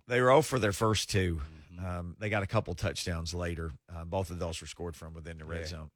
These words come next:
Speaker 2: And then, you know, lastly, it was, uh, Marcus Johnson coming out party. Yep. Finally,
Speaker 1: Smooth.
Speaker 2: you got to see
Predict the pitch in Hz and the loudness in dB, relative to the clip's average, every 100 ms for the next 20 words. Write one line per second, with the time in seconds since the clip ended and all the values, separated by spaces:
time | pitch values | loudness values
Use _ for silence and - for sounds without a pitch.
0 | - 156 147 143 117 90 110 113 113 107 | -10 -6 -4 -2 -4 -2 2 4 2 -2
1 | 101 98 92 92 92 98 95 92 98 101 | -4 -4 -2 -6 -6 -8 -8 -6 -6 -6
2 | 107 117 117 - 104 - _ _ - 101 | -6 -6 -6 -8 -14 -16 _ _ -12 -8
3 | 113 - 85 78 _ _ _ _ _ - | -10 -10 -16 -16 _ _ _ _ _ -14
4 | 90 110 _ _ _ - 113 123 117 113 | -12 -12 _ _ _ -4 0 0 2 2
5 | 92 87 85 - _ 92 104 95 95 - | 0 -2 -6 -12 _ -8 -8 -6 -10 -8
6 | 117 101 87 | -6 -6 -8